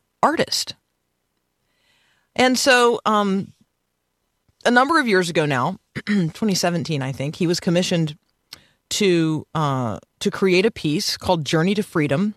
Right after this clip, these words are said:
It is a piece that features, uh, the likeness of Harriet Tubman, chronicles her, her journey.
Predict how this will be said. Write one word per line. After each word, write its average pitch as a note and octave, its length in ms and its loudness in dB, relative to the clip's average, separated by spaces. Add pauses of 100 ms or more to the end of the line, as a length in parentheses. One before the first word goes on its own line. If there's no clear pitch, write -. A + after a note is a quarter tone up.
(800)
It F3+ 120 0
is F#3 120 4
a F#3 80 0
piece - 380 -2
that - 180 -6
features, G#3+ 760 -2 (340)
uh, D#3 500 -2
the E3 120 0
likeness E3 600 0
of D#3 240 0
Harriet D#3+ 380 0
Tubman, D3 520 0 (1400)
chronicles F3 500 2
her, D#3+ 340 0 (100)
her E3 220 0
journey. D#3 560 0